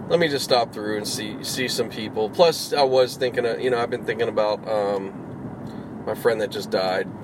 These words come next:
and, um, you know, I thought I'd s-, see some other people, but it was just one guy I did see,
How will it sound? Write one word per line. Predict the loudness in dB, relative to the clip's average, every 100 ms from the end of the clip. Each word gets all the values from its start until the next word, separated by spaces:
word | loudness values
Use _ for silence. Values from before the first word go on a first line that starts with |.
| -10 -4
and, | 0 0 0 -2
um, | -2 -2 -4 -6 -8 -12 -12 -12 -12 -12 -12 -12 -12 -12 -12 -12 -12 -12 -12 -12 -12 -14 -14 -12 -6
you | -2
know, | -2
I | 0
thought | 0
I'd | 0
s-, | -4 -10 -12 -12 -12 -8
see | -6 -4
some | -4 -2
other | 0 -2
people, | -4 -8 -4
but | 0 2
it | 2
was | 2
just | 0 0
one | 2 2 2
guy | 2 2 0 -4 -4 -2
I |
did | 0 0 -2
see, | -4 -4 -6